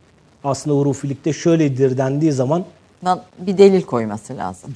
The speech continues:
Speaker 1: delil koy-, koyduğu zaman bile bunu,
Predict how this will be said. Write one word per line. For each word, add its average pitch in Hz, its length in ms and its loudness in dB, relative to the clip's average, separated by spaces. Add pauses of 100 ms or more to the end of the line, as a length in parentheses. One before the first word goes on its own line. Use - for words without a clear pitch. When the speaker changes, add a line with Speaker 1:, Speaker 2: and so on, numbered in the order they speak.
(140)
Speaker 1:
delil 175 320 8
koy-, 180 440 4 (120)
koyduğu 165 440 4
zaman 151 420 4
bile 185 260 2 (200)
bunu, 175 420 4